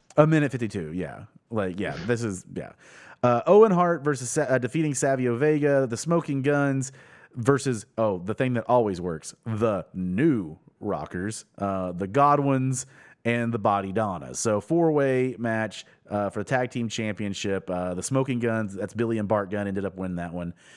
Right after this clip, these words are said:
Speaker 1: Psycho Sid, uh, defeated, uh, the British Bulldog.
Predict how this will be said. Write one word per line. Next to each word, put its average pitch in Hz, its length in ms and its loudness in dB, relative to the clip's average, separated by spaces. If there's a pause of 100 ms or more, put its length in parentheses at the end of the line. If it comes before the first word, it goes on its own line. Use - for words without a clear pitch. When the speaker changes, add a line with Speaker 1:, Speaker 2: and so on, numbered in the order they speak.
(180)
Speaker 1:
Psycho 170 400 0
Sid, 208 600 4
uh, 147 200 0
defeated, 139 480 -4
uh, 120 320 2
the 113 80 -4
British 113 200 -2
Bulldog. 156 680 2